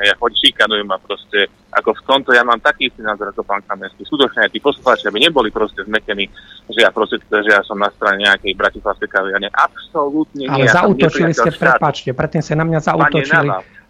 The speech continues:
Speaker 2: Na, zaútočili ste, že som nejaký realitný maklér, ste to povedali minule, že
Speaker 1: Ale ja
Speaker 2: my,
Speaker 1: som
Speaker 2: že
Speaker 1: nepriateľ
Speaker 2: ceny nehnuteľnosti,
Speaker 1: maklér,
Speaker 2: a
Speaker 1: slovo
Speaker 2: mali ste
Speaker 1: nepovedal
Speaker 2: chybnú
Speaker 1: ani raz.
Speaker 2: informáciu. Skade ste mali takúto nezmyselnú informáciu? To si treba vyjasniť. Vy ste zaútočili,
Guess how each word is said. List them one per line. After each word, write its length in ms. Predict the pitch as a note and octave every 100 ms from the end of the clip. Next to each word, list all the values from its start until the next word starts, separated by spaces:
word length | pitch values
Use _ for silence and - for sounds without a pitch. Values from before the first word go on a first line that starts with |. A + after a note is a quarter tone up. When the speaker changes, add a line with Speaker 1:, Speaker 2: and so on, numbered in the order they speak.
| -
Speaker 2:
Na, 240 | D3 D#3+
zaútočili 800 | - C#3 E3+ G3+ F#3+ F3 F3+ E3+
ste, 240 | - E3 D#3
že 80 |
som 160 | D#3+ E3
nejaký 320 | D#3+ D3+ D#3+
realitný 320 | D3 D3 -
maklér, 400 | C#3 E3+ G3 F#3+
ste 160 | F3+ F#3
to 80 | -
povedali 320 | E3+ D#3+ D#3+
minule, 400 | D#3+ D#3+ D#3+ D#3 - -
že 80 |
Speaker 1:
Ale 160 | C#3 D#3+
ja 80 | F3
Speaker 2:
my, 80 | F#3+
Speaker 1:
som 80 |
Speaker 2:
že 80 | G3
Speaker 1:
nepriateľ 160 | F3+ C3+
Speaker 2:
ceny 180 | G3 G3
nehnuteľnosti, 520 | F#3+ G3 F#3 F3 F3+ E3+
Speaker 1:
maklér, 80 | D#3+
Speaker 2:
a 80 |
Speaker 1:
slovo 160 | E3 E3
Speaker 2:
mali 220 | F3 A3+
ste 140 | F#3 F3+
Speaker 1:
nepovedal 80 | D3+
Speaker 2:
chybnú 200 | A#3 B3
Speaker 1:
ani 0 |
raz. 100 | G#3+ A3
Speaker 2:
informáciu. 420 | G#3+ G#3+ F3+ E3 -
Skade 220 | B3 A3+
ste 100 | - F#3+
mali 100 | D#3+
takúto 240 | D#3+ E3 E3
nezmyselnú 480 | D#3+ E3 D#3 D#3+
informáciu? 500 | D#3 D#3 D3 C#3 - B2+ - -
To 100 | -
si 80 | A#3+
treba 240 | G3+ G3
vyjasniť. 420 | F#3+ G3+ - D3+ B2 - -
Vy 140 | D#3
ste 140 | A3+ G3
zaútočili, 440 | D#3+ F3+ F3 G#3